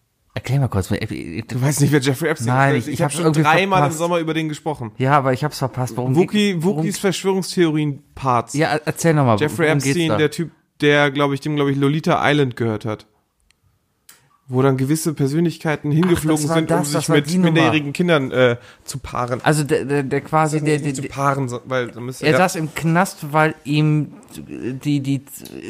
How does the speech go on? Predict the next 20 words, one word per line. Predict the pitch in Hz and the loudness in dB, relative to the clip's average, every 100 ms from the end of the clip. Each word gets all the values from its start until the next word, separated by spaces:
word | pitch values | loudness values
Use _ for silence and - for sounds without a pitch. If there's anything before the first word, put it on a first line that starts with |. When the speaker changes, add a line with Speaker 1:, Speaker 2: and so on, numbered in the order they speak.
| 139 | -8
Speaker 1:
Zuhälterei | 185 180 170 175 156 156 170 | 0 2 4 2 2 4 4
mit, | 165 160 139 | 2 0 -4
mit | 139 | -8
Kindern | - 165 175 143 | -4 -2 0 -2
vorgeworfen | - 131 123 113 110 - 104 | -2 0 0 0 -2 -4 -2
wurde. | 107 120 | 0 2
Speaker 2:
Richtig. | 123 117 - 104 | 2 0 -2 -6
Speaker 1:
So, | 117 113 | -4 -2
und, | 117 120 | 0 -2
und | 127 127 - | -2 -4 -2
er | 123 | -2
hatte | 143 156 | -2 -4
prominente | 151 147 139 139 143 | -2 -2 0 -2 0
Gäste. | 156 - 107 92 - - | 0 0 -2 -4 -6 -2
Speaker 2:
Ja. | 131 120 104 143 - | 2 2 0 -8 -10
Speaker 1:
Und | - 127 127 131 | 0 2 2 2
jetzt | 143 151 | 0 0
ist | 151 | -2
er | 147 | -2
tot. | 151 107 92 - | 0 -2 -2 -8